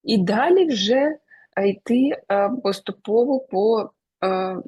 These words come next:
тому переліку, який необхіден для того, щоб встановити кінцевий діагноз, а це обов'язково ем, ехокардіографія, це може бути Е К Г з фізичним навантаженням в окремих пацієнтах, і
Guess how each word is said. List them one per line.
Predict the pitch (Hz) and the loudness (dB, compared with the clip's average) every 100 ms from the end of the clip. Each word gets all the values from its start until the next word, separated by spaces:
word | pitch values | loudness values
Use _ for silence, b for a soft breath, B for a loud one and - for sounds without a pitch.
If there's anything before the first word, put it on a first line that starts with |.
| 185 - | -12 -6
тому | 208 208 | -4 -4
переліку, | 208 190 185 208 254 262 311 | -4 -4 -2 -2 -4 -4 -2
який | 240 175 - 214 220 | -2 -2 -6 -6 -6
необхіден | 180 180 - - 226 262 269 | -6 -10 -10 -4 0 2 0
для | 214 170 | -2 -6
того, | 170 220 226 | -6 -4 -4
щоб | - 208 202 | -6 -6 -6
встановити | - - 196 185 202 220 - | -10 -12 -10 -6 -6 -8 -10
кінцевий | - 185 - 180 175 | -10 -8 -8 -6 -6
діагноз, | 175 170 208 262 320 | -4 -4 -2 -2 -2
а | - | -6
це | 180 - 190 | -6 -2 -2
обов'язково | 180 175 180 - - 190 165 170 B B B B - | -2 -4 -6 -8 -6 -4 -4 -8 B B B B -10
ем, | 170 170 165 - 170 _ | -6 -4 -6 -8 -14 _
ехокардіографія, | 180 175 - - 180 170 165 170 156 - 170 170 233 339 - B B B | -8 -6 -8 -4 -2 0 -2 -2 -6 -6 -2 0 0 -2 -8 B B B
це | - | 0
може | 214 233 233 | 2 4 4
бути | 208 214 214 185 | 4 2 0 -2
Е | 190 | -4
К | - | -2
Г | 185 190 196 175 | -2 0 0 0
з | 165 180 - | 0 -2 -4
фізичним | - 185 185 190 - 170 170 | -2 -2 0 0 -2 -4 -2
навантаженням | 185 190 156 160 147 143 165 196 247 269 | -2 -2 -4 -6 -8 -6 -4 -4 -2 -2
в | |
окремих | 269 285 285 277 269 | -4 -2 0 0 -2
пацієнтах, | - 269 - 269 285 277 294 - B B B B B B _ | -4 -4 -2 0 0 0 -2 -10 B B B B B B _
і | 349 415 - | 4 4 2